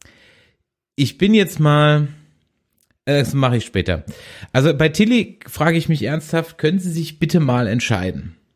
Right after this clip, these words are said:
Können die sich bitte mal entscheiden, ist Tilly jetzt ängstlich oder nicht? Erst kann sie nicht mal ein Schwert richtig halten und keine zehn Minuten später besteht sie im Kampf gegen die, und ich zitiere nochmal Mister Kurtzman, ja,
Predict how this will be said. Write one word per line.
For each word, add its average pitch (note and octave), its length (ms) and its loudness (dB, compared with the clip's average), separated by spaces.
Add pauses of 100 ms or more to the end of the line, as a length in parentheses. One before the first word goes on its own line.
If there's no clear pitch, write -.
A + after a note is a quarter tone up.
(480)
Können F3 220 4
die F3+ 100 6
sich F3 240 2
bitte E3 380 2
mal F3 240 4
entscheiden, C#3+ 680 2
ist - 220 -6
Tilly C3+ 280 2
jetzt F2 300 -2
ängstlich D3+ 600 -2 (100)
oder A2 220 4
nicht? F#2+ 360 0 (840)
Erst - 440 -2
kann D#3+ 220 0
sie D3+ 100 4
nicht D#3 220 0
mal D3+ 180 2
ein B2 80 -2
Schwert C#3+ 420 2
richtig C#3 380 -2
halten D#3+ 400 2
und - 280 -4
keine G3+ 280 4
zehn G3 260 2
Minuten F3 360 4
später C#3 600 4 (280)
besteht F#3 480 2
sie E3 240 0
im C#3+ 180 -2
Kampf E3+ 440 -2
gegen E3 300 2
die, E3+ 200 0
und C#3 120 -2
ich C3 160 -2
zitiere D#3+ 480 2
nochmal D3+ 380 2
Mister C#3+ 300 2
Kurtzman, C3 640 2
ja, G#2 160 4